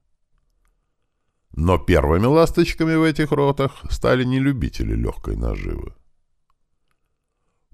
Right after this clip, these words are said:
Получив приказ о срочной эвакуации, чуть ли не половина чиновников отреагировали довольно своеобразно. То есть они мгновенно нажрались до поросячьего визга, и даже более того.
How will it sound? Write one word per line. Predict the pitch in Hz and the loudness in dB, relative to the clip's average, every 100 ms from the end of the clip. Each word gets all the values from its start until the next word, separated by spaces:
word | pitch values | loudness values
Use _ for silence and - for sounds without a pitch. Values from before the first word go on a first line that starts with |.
| _ - | _ 2
Получив | 92 95 123 - - - | 4 4 2 -2 -4 -2
приказ | - - 76 69 | 0 2 0 0
о | |
срочной | - 87 76 - 67 | -2 0 0 -2 -4
эвакуации, | 57 55 - 50 50 - - 143 - _ _ _ | -2 -4 -4 -4 -6 -6 -8 -8 -14 _ _ _
чуть | - 143 127 | 0 2 2
ли | |
не | 120 | 2
половина | 113 117 117 101 71 65 | 4 4 6 4 2 -2
чиновников | - 101 143 160 147 - - | -2 -4 -4 -4 -6 -2 -2
отреагировали | 80 85 78 82 120 143 127 | 0 2 2 2 0 0 0
довольно | 95 82 85 90 95 | 2 4 4 2 -2
своеобразно. | - 104 98 87 - - - - _ _ _ _ _ _ _ _ - | -2 0 2 0 -4 -6 -10 -20 _ _ _ _ _ _ _ _ 0
То | 127 | 4
есть | 123 131 | 6 6
они | 127 120 | 4 4
мгновенно | 98 104 98 113 160 160 | 4 4 6 4 4 4
нажрались | 120 87 104 123 120 95 | 4 4 6 6 4 2
до | 95 | 2
поросячьего | 87 87 82 104 92 - 104 | 4 4 4 2 0 2 2
визга, | 113 - - 65 | 2 0 -4 -6
и | - 90 | -4 0
даже | 95 95 107 | 2 4 2
более | 92 69 50 50 | 2 0 0 -6
того. | - 50 - - | -6 -8 -8 -14